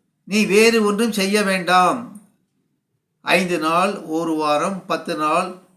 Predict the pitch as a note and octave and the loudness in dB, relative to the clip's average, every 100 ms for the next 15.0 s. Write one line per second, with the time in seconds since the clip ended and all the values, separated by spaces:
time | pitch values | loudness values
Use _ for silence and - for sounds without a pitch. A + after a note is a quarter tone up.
0 | - F3 F3 F3+ E3+ F3 E3 D#3+ E3 E3 | -10 -8 -4 -4 -2 -4 -8 -10 -8 -8
1 | C#3 E3+ G3 G3 D#3+ D3 - C3+ C#3+ F3 | -6 -4 -2 -2 -2 -4 -4 -2 0 -2
2 | - - _ - F#3+ F3+ F3 D#3 F#3+ G3+ | -4 -20 _ -4 -4 -4 -4 -4 -2 0
3 | G3 F3+ E3+ E3 F3 G3 F3+ F3+ F3 D#3+ | 2 0 -2 -4 -4 -4 -4 -2 -2 -2
4 | F#3 G3+ F#3+ D#3+ G3 F#3+ F#3+ F3 D3 F3+ | -2 -4 -4 -4 -4 -2 -4 -2 -2 0
5 | G3 F3+ E3+ D#3+ D#3 F3 E3+ E3 D#3 E3+ | -2 -4 -6 -4 -2 0 0 -2 2 4
6 | D#3+ A2+ - - _ - D#3 E3 F3 F3+ | 4 0 -10 -20 _ -10 -2 -2 -2 -4
7 | E3 D3+ E3 F#3 E3 D#3+ F3 F3 D3 C#3+ | -4 -2 -4 -4 -2 -2 -4 -6 -6 -6
8 | D3+ F3+ F#3+ - - - D3+ - F#3+ F3 | -4 -6 -10 -14 -18 -8 -8 -4 -4 0
9 | D#3+ D3+ D3 E3 F#3+ - - - C#3 F3+ | 0 -2 -4 -4 -6 -10 -20 -12 -6 -4
10 | G3+ G3+ F#3+ F3+ F3 D#3 D#3+ D3+ D3+ C#3+ | -2 0 0 0 -4 -6 -6 -4 -4 -6
11 | A2+ - _ C3+ E3+ G3+ G#3+ G3+ G3 F#3 | -12 -18 _ -2 -2 0 -2 0 -2 -2
12 | F3+ E3+ D#3+ D#3 F3+ F3 D#3+ E3+ D3+ E3+ | -4 -4 -4 -4 -4 -4 -8 -8 -6 -4
13 | F3 D3 D3 D#3 E3+ D#3 E3+ D#3+ F3+ G3 | -4 -4 -2 -2 -2 -2 -2 -2 -2 -2
14 | F#3 F3 F#3+ F#3+ E3+ E3 F3 C#3+ G#2+ | -2 -2 -2 -2 -2 0 0 -2 -6